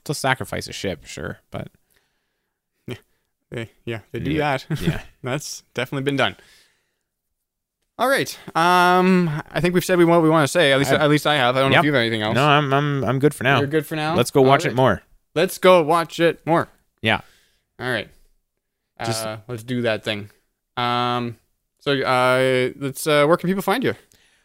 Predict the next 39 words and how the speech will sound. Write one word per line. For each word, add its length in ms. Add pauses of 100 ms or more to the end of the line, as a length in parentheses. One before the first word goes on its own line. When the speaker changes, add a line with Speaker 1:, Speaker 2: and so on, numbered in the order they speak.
(140)
Speaker 1:
Why, 580
I'm, 300
uh, 500
at 420
N 200
P 160
Fair 320
on 180
Twitter. 420
I'm, 320
uh, 120
N 180
P 100
fair 200
dot 200
tumblr 260
dot 160
com 240
if 120
you 80
like 180
cute 200
dogs 400
and 220
cyberpunk 480
stuff. 420
And, 560
um, 500 (580)
I 220
Speaker 2:
It's 120
a 20
Speaker 1:
have 120
a 40
Speaker 2:
fantastic 460
combination, 500 (100)
Speaker 1:
Thank 40
Speaker 2:
by 80 (440)
the 80
Speaker 1:
you. 60